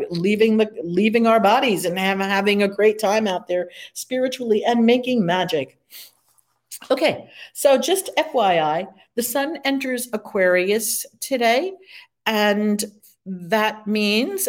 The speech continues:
that we are gonna be in a really wonderful space of, uh, looking for truth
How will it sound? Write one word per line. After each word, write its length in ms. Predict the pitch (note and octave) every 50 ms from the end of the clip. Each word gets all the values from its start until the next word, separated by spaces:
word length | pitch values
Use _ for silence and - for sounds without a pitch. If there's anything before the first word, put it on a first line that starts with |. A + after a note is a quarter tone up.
| -
that 380 | G#3+ - G#3 G#3 G3+ G3+ G3+ G3
we 360 | G3 F#3 G3+ A3 A#3+ B3+ A#3
are 120 | A#3 F3+
gonna 180 | F3 F#3+ F#3 F3
be 360 | F3+ G3 F#3+ F#3 F#3+ F#3 F#3 F#3+ - -
in 280 | G#3 A#3 A#3 A#3+ A#3+ A3+ -
a 100 | F#3 F#3
really 340 | F3+ F#3+ A3 A3+ G#3+ G#3 G#3
wonderful 460 | G3 G#3 A3 B3+ B3 A#3+ B3 - F3+
space 600 | E3+ - - _ D#3 D#3+ E3+ G#3+ B3+ B3+ - - - _
of, 500 | E3+ E3+ F3 F3 E3 D#3 D#3 D#3 D3 D#3 E3+ - _ _ - - - - - - - - _ _ _ _ _
uh, 400 | G3 G#3 G#3 G3+ G3+ G3+ G3 F#3+
looking 480 | F#3+ F#3+ F#3+ G#3+ D4 D4 E4 D#4 D4 D4
for 160 | - - A3
truth 640 | - - - - - G#3+ A3 B3 D4+ F4+ F4+ - -